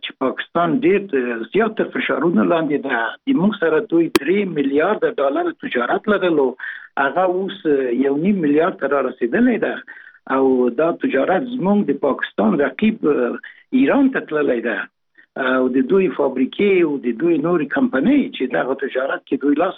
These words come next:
لرلو، هغوی هلته، آه، خپل اوازونه پورته کړي دي چې دا موضوع، آه، د سرحدونو او، آه، سیاسي، آه، مشکلات چې موږ د دوی وایي چې د افغانستان سره لرو، دغه باید حل شي.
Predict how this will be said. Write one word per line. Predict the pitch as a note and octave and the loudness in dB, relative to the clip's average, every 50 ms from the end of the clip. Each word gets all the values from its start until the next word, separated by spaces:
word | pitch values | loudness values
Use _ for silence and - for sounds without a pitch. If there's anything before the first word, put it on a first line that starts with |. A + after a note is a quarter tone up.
| - | -2
لرلو، | F3 E3 D3+ D#3 D3+ D3 D3 D3 | -2 0 2 2 2 2 2 0
هغوی | C#3+ - C#3 B2+ B2 E3 F3 D#3+ | 0 -2 -4 -4 0 0 2 2
هلته، | E3 D#3+ D#3 - - C#3 B2 A#2+ - - - - - - - _ - | 2 -2 -4 -2 -4 -4 -4 -4 -6 -10 -14 -12 -14 -14 -10 _ -4
آه، | C3+ C3 B2 | -2 0 0
خپل | A2+ - - - E3 E3 D#3+ | -2 -2 0 0 0 0 2
اوازونه | D#3 C#3+ C#3 C3+ C3+ B2+ F3+ G3 E3+ | 2 2 2 2 2 2 0 0 0
پورته | C#3 - - D3 C#3+ C#3 C#3 | -2 0 -2 -2 -2 0 -4
کړي | B2+ - - C4+ D#4+ C#4+ A#3+ - | -4 0 2 4 4 4 2 0
دي | - - - - | -4 -12 -14 -10
چې | - B2+ | -10 -8
دا | B2+ C3 | -8 -8
موضوع، | C#3 C#3 C3+ C3+ B2+ A#2 D#3 G3 G3+ F3+ - - - - - _ _ - | -6 -4 -2 -2 -2 0 0 2 2 0 -2 -4 -12 -20 -20 _ _ -4
آه، | C#3+ C3+ C3 B2+ A#2+ A#2 A#2 | -2 0 0 0 0 0 2
د | B2 B2 A#2 A#2 - | 2 2 2 0 -2
سرحدونو | - C#3 B2+ C3 C3 A#2+ A2+ C#3+ G#3+ G#3+ G#3 G#3+ F#3 E3+ D#3 - - B2+ | -6 -4 -4 -2 -4 -4 0 0 2 2 4 4 4 4 2 2 0 0
او، | B2+ B2+ B2+ - - - | 0 0 -2 -2 -4 -6
آه، | - - - B2+ - - C3 B2 A#2+ A2+ - - - - - - - B2 B2 A#2 - - | -4 -4 -4 -4 -2 -2 0 0 -2 -2 -4 -12 -18 -18 -20 -10 -4 -4 -4 -4 0 0
سیاسي، | C#3+ C3 A#2+ - - G#3+ G#3 F3 | 0 0 0 0 0 2 2 2
آه، | D3 - - C3 B2+ B2 A#2+ B2 C3 B2+ | 2 0 -2 -2 0 0 0 0 -2 -2
مشکلات | - - - D3 C#3 E3 F3+ - | -4 -2 0 0 0 2 0 -2
چې | - - | -2 -2
موږ | C#3 D3 D#3 D#3 C3 C3 | -2 0 2 2 2 2
د | C3 A#2 - - - - - - - D3 C3 A2+ | 2 2 0 -4 -8 -10 -10 -8 -6 -4 -2 0
دوی | D3 D3+ | 2 2
وایي | C#3+ C#3+ D3 D3 E3+ E3+ | 4 4 4 4 2 0
چې | - - | 0 -2
د | C3 B2+ | -4 -2
افغانستان | C3+ B2 A2 A2+ B2+ B2 B2 - - E3+ D#3+ D3 - | -2 -4 -4 -2 -2 -2 -2 0 0 -2 -2 0 -2
سره | C#3 C3 C3+ | 0 0 0
لرو، | C3+ C3+ C#3+ C#3+ D3 F#3+ | 2 2 2 2 2 2
دغه | G3+ - - C#3 C3+ D3+ | 0 0 -2 -2 0 -2
باید | C#3+ A#2+ C#3 B2+ B2+ B2 | -2 0 -2 -2 -2 -4
حل | - - F3+ C#4+ C#4 C#4 - | -4 0 0 0 0 0 0
شي. | - B2 A2 | -2 -2 -2